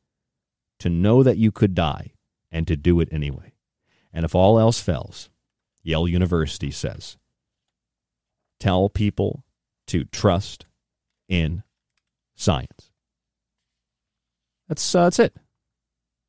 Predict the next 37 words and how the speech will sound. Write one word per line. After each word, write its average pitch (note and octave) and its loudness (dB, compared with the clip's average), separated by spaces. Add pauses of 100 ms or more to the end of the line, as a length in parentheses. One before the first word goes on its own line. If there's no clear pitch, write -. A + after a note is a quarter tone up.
(680)
Trust F#3 2
in E3 4
science. - -6 (540)
Just - -6 (100)
trust - -2
the D#3+ 0
science. - -2 (840)
Oh, D3 2
what, C#3 2
what D#3+ 2
science? - -6 (500)
Uh, F2+ 2
where F#2+ 2
the F2+ -4
C - 0
D G2+ 2
C G#2 0
says F#2+ 0
coronavirus F#2+ 0
thrives F#2 0
where F2+ -4
poverty F#2+ 0
reigns? B2 0 (240)
Well, A2 2
that's G#2 2
the F#2+ 0
same F#2 0
thing F#2+ 2
where E2+ 0
people E2 -2
are D2 0
obese. D#2 -4
That's - -6
where D#2 -4 (220)
people D#2 -4
are C#2+ -6
sick. - -4